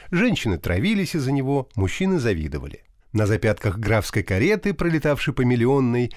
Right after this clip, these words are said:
неизменно стоял абиссинец, вызывая своей чернотой и тонким станом изумление прохожих. И внезапно всё кончилось. Граф Алексей Буланов исчез.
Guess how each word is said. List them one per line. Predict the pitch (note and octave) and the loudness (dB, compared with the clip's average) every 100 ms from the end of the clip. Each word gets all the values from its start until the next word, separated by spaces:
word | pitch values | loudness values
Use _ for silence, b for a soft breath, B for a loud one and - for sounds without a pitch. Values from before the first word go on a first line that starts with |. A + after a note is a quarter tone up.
| B | B
неизменно | C#3 C3 G2+ D#3 A3+ F#3 | 2 2 2 2 2 0
стоял | - D3+ C#3+ F#3 - | 0 0 2 2 0
абиссинец, | E3+ F#3 E3+ - B2+ A#2 A2+ - - | -2 0 -2 0 2 2 2 -2 -4
вызывая | B2 G#2 G2 G2+ F#2+ | -2 0 2 2 0
своей | G#2 G2 | 0 -2
чернотой | - G2 F2+ - E3 G3 | -2 -2 -2 0 0 0
и | - | -2
тонким | - - G2+ F#2 F#2+ | -4 0 0 0 -2
станом | E2+ - C3 E3+ F3 F3+ b b | -4 -2 2 2 2 -2 b b
изумление | A#3 D3+ A#2+ F2+ F2+ E2+ E2+ | 0 2 2 2 2 2 0
прохожих. | F#2+ F#2 G#2 D2+ - - - _ - _ _ _ | -2 -2 -2 -4 -8 -16 -20 _ -20 _ _ _
И | G#2 | 0
внезапно | G2+ G#2 G#3 - A3 | 2 2 2 0 0
всё | A3+ | 0
кончилось. | - C3 F#2 - C#2 - - - - _ _ _ - | 0 0 0 -4 -10 -12 -20 -20 -20 _ _ _ -8
Граф | G2 B2+ C3 - | -2 0 0 0
Алексей | D3 G#2+ - A2+ | -2 -2 0 0
Буланов | G2+ F#2 G2 D#3 D3 - - | 0 0 2 2 2 -2 -4
исчез. | C#3 B2 - A2 D#2 - - | -2 -2 -2 -2 -2 -6 -14